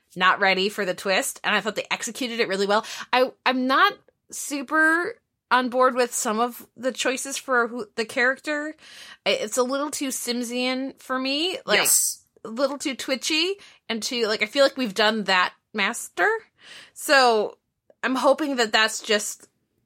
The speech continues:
Speaker 1: gonna be, like, a glitch. And we'll, 'cause, like, when the moment of reveal of, like, "Oh, catch up, Doctor," I thought that was great. But I wasn't, I wasn't big on, on some of the ticks we were seeming to be getting. So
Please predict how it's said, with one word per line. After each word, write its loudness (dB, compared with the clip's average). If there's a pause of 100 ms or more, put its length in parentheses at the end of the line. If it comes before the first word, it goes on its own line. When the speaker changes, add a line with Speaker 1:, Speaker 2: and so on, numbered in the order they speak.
(260)
Speaker 1:
gonna -2
be, 0
like, 0
a 0
glitch. -2 (200)
And -2
we'll, 2
'cause, -4
like, 4 (280)
when 4
the 2
moment 4
of 4
reveal 2
of, 4
like, 4
"Oh, 6
catch 0
up, 0
Doctor," 4
I 2
thought 2
that 4
was -2
great. -6 (440)
But 2
I 4
wasn't, 0 (140)
I -8
wasn't -4
big 2
on, 2
on 0
some -4
of 0
the 0
ticks -4
we -4
were -4
seeming -2
to -10
be -6
getting. -6
So 0